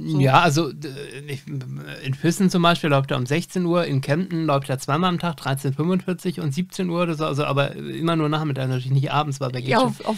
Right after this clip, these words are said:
Speaker 1: jeden Fall werde ich nicht einschlafen.
Speaker 2: Na, oh, da, na, das ist aber ein Versprechen, oder?
Speaker 1: Hurra?
Speaker 2: Hurra, hurra,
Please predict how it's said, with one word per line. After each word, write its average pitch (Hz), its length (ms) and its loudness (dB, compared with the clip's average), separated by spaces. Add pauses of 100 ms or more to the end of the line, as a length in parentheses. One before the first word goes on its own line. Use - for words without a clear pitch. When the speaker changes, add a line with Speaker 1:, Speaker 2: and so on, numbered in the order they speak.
Speaker 1:
jeden 294 680 4
Fall 240 240 4
werde 220 160 0
ich - 80 -8
nicht 254 220 -2
einschlafen. 208 640 -4 (760)
Speaker 2:
Na, 135 100 -20 (100)
oh, 180 280 -2
da, 151 800 -6
na, 156 200 -6
das 120 180 -12
ist 147 100 -12
aber 190 120 -2
ein 185 100 -2
Versprechen, 165 500 -6
oder? 165 280 -6 (480)
Speaker 1:
Hurra? 247 340 6 (1400)
Speaker 2:
Hurra, 143 420 -2
hurra, 165 480 -4